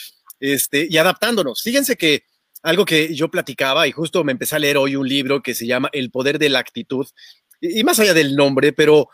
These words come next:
justo empezó el libro con algo que yo he compartido en alguna de las charlas.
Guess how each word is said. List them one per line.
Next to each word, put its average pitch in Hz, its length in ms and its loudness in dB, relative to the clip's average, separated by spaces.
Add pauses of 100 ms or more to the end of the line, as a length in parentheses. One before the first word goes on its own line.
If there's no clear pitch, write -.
(140)
justo 285 340 0
empezó 170 640 2
el 147 140 -6
libro 165 240 2
con 160 160 0
algo 196 160 -2
que 143 100 -6
yo 156 80 2
he 165 60 -4
compartido 156 480 -2
en 135 80 -2
alguna 131 240 -2
de 120 80 -2
las 110 120 -10
charlas. - 480 -10